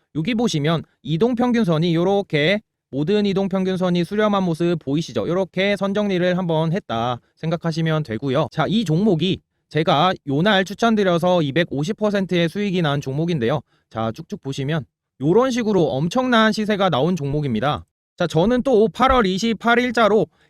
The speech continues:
에이치제이 중공업을 추가적으로 두 번 추천드렸는데요. 자, 해당 라인은, 자, 다시 한번 이 차 상승 랠리가 나오는 요 구간이죠. 고가 기준 만 오천오백 원 정도 되네요.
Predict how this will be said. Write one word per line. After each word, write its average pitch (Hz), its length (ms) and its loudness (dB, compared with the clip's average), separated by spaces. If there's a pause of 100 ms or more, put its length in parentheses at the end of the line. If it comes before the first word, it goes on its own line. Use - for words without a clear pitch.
에이치제이 226 500 0
중공업을 190 540 2
추가적으로 202 960 0
두 151 120 -6
번 180 180 0
추천드렸는데요. 175 1040 0
자, 110 140 -6
해당 185 280 -4
라인은, 151 460 -2 (320)
자, 120 160 -6
다시 165 340 -2
한번 220 420 2
이 143 120 -4
차 208 200 0
상승 208 260 -2
랠리가 185 340 0
나오는 170 420 0
요 120 120 -4
구간이죠. 165 540 -2
고가 156 280 -6
기준 175 380 -4
만 131 160 -2
오천오백 147 420 -4
원 180 80 -2
정도 160 300 -2
되네요. 147 340 -4